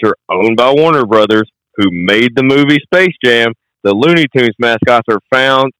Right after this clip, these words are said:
at Magic Mountain. Because Magic Mountain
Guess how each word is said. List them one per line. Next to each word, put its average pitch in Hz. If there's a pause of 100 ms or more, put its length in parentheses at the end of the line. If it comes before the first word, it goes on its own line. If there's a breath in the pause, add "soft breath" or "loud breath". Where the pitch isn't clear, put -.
at 107
Magic 117 (100)
Mountain. 104 (600)
Because 104
Magic 123
Mountain 107